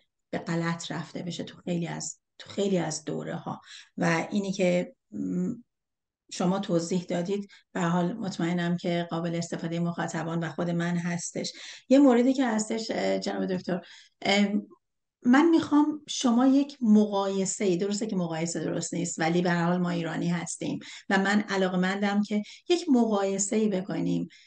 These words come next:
جوامع امریکای شمالی رو حالا برای مثال یا امریکا رو با ایران در ارتباط با این آموزش‌هایی که شما دارید. اه، چقدر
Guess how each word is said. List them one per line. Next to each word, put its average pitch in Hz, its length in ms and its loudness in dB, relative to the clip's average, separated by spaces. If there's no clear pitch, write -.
جوامع 208 760 2
امریکای 196 460 -4
شمالی 175 460 -2
رو 185 80 -2
حالا 170 220 -6
برای 170 260 -8
مثال 170 480 -8
یا 175 80 -6
امریکا 175 540 -6
رو 196 260 -4
با 196 400 2
ایران 175 420 0
در 170 300 -6
ارتباط 175 680 -8
با 170 420 -6
این 180 160 -6
آموزش‌هایی 175 680 -8
که 180 120 -12
شما 175 320 -8
دارید. - 360 -10
اه، 247 120 2
چقدر 196 680 -2